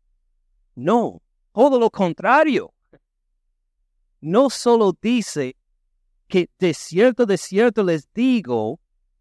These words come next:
que, como veremos, es igual al Padre, sino que lo subraya, lo pone en luces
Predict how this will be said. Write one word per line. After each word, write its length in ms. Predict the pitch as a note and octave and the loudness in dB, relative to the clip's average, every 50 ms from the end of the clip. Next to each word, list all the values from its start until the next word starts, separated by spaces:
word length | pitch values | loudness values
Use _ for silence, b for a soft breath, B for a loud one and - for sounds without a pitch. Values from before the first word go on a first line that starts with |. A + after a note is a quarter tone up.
| _ _ _ _ _ _ _ _ _ _ _ _ _ _ _ _ | _ _ _ _ _ _ _ _ _ _ _ _ _ _ _ _
que, 220 | F3+ D#3 D#3 - - _ _ _ _ _ _ | -4 -4 -4 -4 -8 _ _ _ _ _ _
como 240 | - - D#3 D3+ D#3 | -8 -6 -4 -4 -2
veremos, 540 | C3+ C#3+ C#3 C#3+ F3 G3+ G#3+ F#3+ D#3+ - - - - | -2 -2 0 0 0 0 0 0 -2 -4 -8 -6 0
es 280 | F#3+ C4+ C4+ - - - | 2 2 2 2 -2 -6
igual 520 | - G3 F#3 D#3 - C#3+ D#3 C#3+ C3+ C3+ B2+ | -4 -4 -4 -4 -2 0 0 0 0 0 -2
al 180 | A#2+ B2 A#2+ | -2 -4 -4
Padre, 600 | - - - A#2 G#2+ G#2 G2 - B2 C#3 F3+ G3+ - _ _ _ _ _ _ _ _ _ _ _ _ _ _ _ _ | -4 -6 -6 -6 -4 -6 -6 -6 -6 -4 -4 -6 -8 _ _ _ _ _ _ _ _ _ _ _ _ _ _ _ _
sino 460 | - - - - G3+ G#3+ G#3+ G#3+ G#3 | -16 -12 -6 -4 -2 0 0 0 -2
que 340 | - - - G3+ G#3 G#3+ G#3 - | -2 -4 -4 -2 -2 -2 -4 -2
lo 220 | F3+ G3 F#3+ F3+ | -2 -2 -2 -2
subraya, 1300 | - - - - - A3+ A3 G#3 F3+ E3 G3+ A#3 A#3+ B3 C4+ C#4+ C4 F3 E3 D3+ B2+ F#2+ E2+ D#2 D2 _ _ _ _ _ | -4 -10 -14 -10 -8 -6 -6 -6 -8 -4 -2 0 0 2 2 0 0 -2 -4 -4 -4 -6 -10 -14 -18 _ _ _ _ _
lo 160 | - F3 G3 G3 | -2 -2 -2 -2
pone 320 | - - A3 A#3+ A#3+ B3 | 0 -2 0 0 0 0
en 120 | A#3 G#3 F#3 | 0 -2 0
luces 420 | F3+ A3+ B3 G#3+ - - A#3+ G#3 | 0 0 0 0 -2 -2 -4 -4